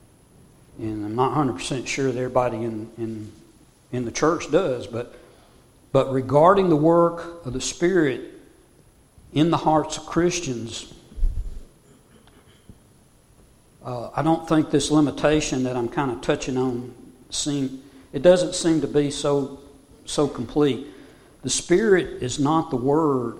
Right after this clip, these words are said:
and it's not limited to the use of the written Word in, in all that He does. Um, for instance, he, he helps our weaknesses. He intercedes.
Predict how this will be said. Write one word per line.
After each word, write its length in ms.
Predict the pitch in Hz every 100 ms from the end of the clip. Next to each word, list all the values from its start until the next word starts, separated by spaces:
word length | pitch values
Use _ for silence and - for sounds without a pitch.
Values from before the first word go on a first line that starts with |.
| -
and 140 | 127
it's 220 | 117 -
not 340 | 135 160 151 123
limited 680 | 131 156 175 139 117 110 -
to 100 | 131
the 80 | 110
use 540 | 101 113 180 226 -
of 80 | 127
the 80 | 123
written 480 | 131 180 196 127
Word 420 | 123 127 127 127 117 - - - _ _ _ - - -
in, 280 | 127 127 - -
in 180 | 123 110
all 640 | - 156 160 156 139 - - - - - - - _ _ -
that 340 | 127 135 113 - -
He 160 | - 131
does. 640 | 123 143 113 - - - - _ _ _ _ _ -
Um, 300 | 110 107 107 120 - - - -
for 140 | -
instance, 520 | 147 156 - 123 - -
he, 200 | 127 131
he 100 | -
helps 360 | 127 170 170 -
our 120 | 135
weaknesses. 920 | 127 135 139 139 107 - - - - -
He 120 | 120
intercedes. 920 | 135 135 135 - 135 120 - - -